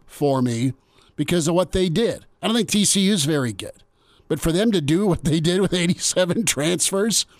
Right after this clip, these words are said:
uh, shell out four different hundred-yard receivers and not blink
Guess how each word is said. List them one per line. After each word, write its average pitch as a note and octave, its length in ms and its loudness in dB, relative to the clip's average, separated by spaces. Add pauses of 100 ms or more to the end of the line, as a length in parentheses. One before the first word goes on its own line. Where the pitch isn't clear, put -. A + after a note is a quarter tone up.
(580)
uh, D#3 160 0 (120)
shell F#3+ 360 2
out F3+ 300 0 (180)
four G3 380 0
different F3 400 0
hundred-yard E3 540 0
receivers E3 760 0 (800)
and D#3 140 0
not D#3 360 -2
blink D3+ 680 -2